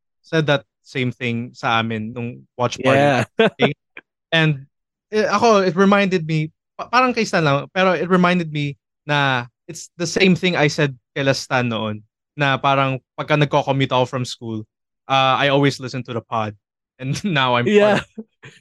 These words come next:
Speaker 2: Yes, same thing di-, same, same thing din, no? Like, um, I was, I,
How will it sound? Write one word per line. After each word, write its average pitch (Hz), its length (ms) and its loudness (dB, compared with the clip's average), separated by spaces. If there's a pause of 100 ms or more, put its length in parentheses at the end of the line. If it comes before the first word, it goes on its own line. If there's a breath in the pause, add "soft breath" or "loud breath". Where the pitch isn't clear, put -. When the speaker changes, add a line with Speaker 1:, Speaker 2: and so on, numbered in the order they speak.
(400)
Speaker 2:
Yes, 240 300 4 (140)
same 233 260 4
thing 220 240 2
di-, 196 160 4
same, 214 260 4 (140)
same 190 260 0
thing 180 220 -2
din, 156 220 0
no? 131 180 -4
Like, 135 400 2
um, 135 560 2
I 254 160 4
was, 233 400 -4
I, 277 300 2